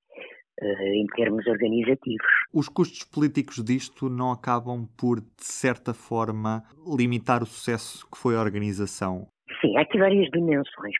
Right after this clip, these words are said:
Speaker 1: Primeiro, nós não sabemos se correu bem, não é? Nós não sabemos se, de facto,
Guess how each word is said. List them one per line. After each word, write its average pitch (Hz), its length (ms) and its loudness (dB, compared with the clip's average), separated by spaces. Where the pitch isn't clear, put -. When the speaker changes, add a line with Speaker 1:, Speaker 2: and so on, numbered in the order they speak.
Speaker 1:
Primeiro, 147 400 2
nós 120 180 4
não 127 140 0
sabemos 143 360 -2
se - 160 0
correu - 220 2
bem, 143 240 0
não - 180 -6
é? - 100 -6
Nós - 160 -2
não 107 140 -2
sabemos 120 500 2
se, 143 60 0
de 117 220 -4
facto, 127 460 0